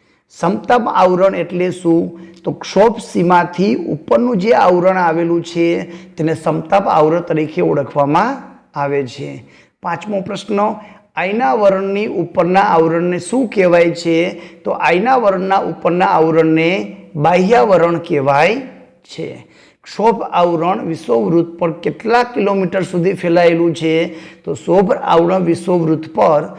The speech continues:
બાર થી સોળ કિલોમીટર સુધી ફેલાયેલું છે. ઊંચાઈ ઉપર જતા કયા આવરણમાં તાપમાન ઘટતું જાય? તો ક્ષોભ મધ્યાવરણમાં આવ-, તાપમાન ઘટતું જાય.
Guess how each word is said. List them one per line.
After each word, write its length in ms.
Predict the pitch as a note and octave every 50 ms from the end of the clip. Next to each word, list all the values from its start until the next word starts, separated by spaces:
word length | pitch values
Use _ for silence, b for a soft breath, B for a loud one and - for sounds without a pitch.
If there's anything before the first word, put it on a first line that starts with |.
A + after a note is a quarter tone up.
| B B B B _
બાર 280 | D3+ D3+ D#3 D#3+ F#3 -
થી 240 | - - A#3 B3
સોળ 340 | G#3 - - - G#3 B3 B3+
કિલોમીટર 540 | - - - F3+ E3 E3+ E3 E3 E3+ - F#3
સુધી 320 | E3 - D3+ D3 D3 G3
ફેલાયેલું 840 | F#3 - D3+ D#3 D3 D3 D3 C#3+ C#3+ C#3+ C#3 D#3+ G3 A#3+ C#4 D4 - - - - _ _ _ _ _
છે. 420 | _ - - D#3 D#3 B2+ - - B B B B B B B _
ઊંચાઈ 380 | E3 D#3+ D#3+ - B3+ B3 B3+ B3+
ઉપર 300 | A3+ G#3+ G#3 - A3 F#3
જતા 360 | D#3+ F#3+ F3+ F#3 - G#3 G#3
કયા 340 | G3+ G#3 F#3+ F3+ G3 A3+ B3
આવરણમાં 720 | - - G3 F#3 F#3 F3+ F#3 F#3+ G3 G3 G3 G3 F#3+ -
તાપમાન 440 | F#3+ F3+ F3+ - - F#3+ F#3 F#3 F3
ઘટતું 440 | D3+ D#3+ D#3+ - - F#3 F3+ E3+
જાય? 320 | D#3+ F3 F3 F3 F3 E3+ F3 F3 B B B B B B
તો 80 | - D#3+
ક્ષોભ 560 | D3 - - - - F#3+ G#3 A3+ G#3+ - -
મધ્યાવરણમાં 1040 | F3 E3+ D3 B2 A#2 D3+ F#3+ G#3+ A3 G#3+ F#3+ F3 E3+ E3 E3+ E3+ E3+ F3+ G#3 - -
આવ-, 180 | D3+ D3+ D#3 D3+ - - - _ _ _
તાપમાન 460 | D#3 D3+ D3 - - D3 D#3+ E3 D#3+
ઘટતું 720 | C#3 D3 C3 A#2 - - E3 F3 A3 C4 - - - B B B B B B _ _ D#3+ D3
જાય. 400 | C3 D#3 C#3 - G#2 - B2